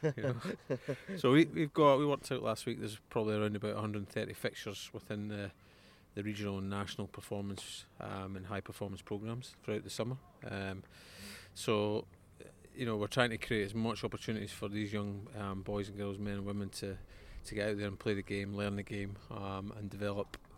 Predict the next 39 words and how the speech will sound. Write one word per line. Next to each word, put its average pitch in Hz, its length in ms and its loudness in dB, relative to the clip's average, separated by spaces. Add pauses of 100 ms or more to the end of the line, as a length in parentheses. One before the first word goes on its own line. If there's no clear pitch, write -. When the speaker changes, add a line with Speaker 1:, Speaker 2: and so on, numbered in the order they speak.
Speaker 1:
themselves 101 480 -2
and, 101 200 -4
and 101 260 -6
ultimately, 95 520 -4 (760)
hopefully, 107 320 -4
get 101 100 -2
opportunities 95 460 -6
to - 80 -12
play 104 180 -2
for, 98 300 -6 (320)
for - 120 -6
the 101 80 -2
national 101 320 -2
men's 101 280 -2
and 101 80 -2
national 104 280 -2
women's 120 220 -2
teams. - 300 -10 (100)
So, 98 160 -2 (500)
yeah, 107 180 6
no, 98 100 -2
there's 98 160 -4
plenty 127 220 2
of 101 40 -4
cricket 127 260 4
on 110 120 0
show, 123 400 4 (240)
um, 101 500 0 (540)
against 104 340 -2
lots 113 240 2
of 110 60 -10
different 107 360 -4
op-, - 280 -10 (120)
uh, 104 280 -4
opposition. 110 520 -2 (140)
Um, 101 280 -4
we've 101 100 -8
also, 101 340 -8 (640)
as, 98 80 -10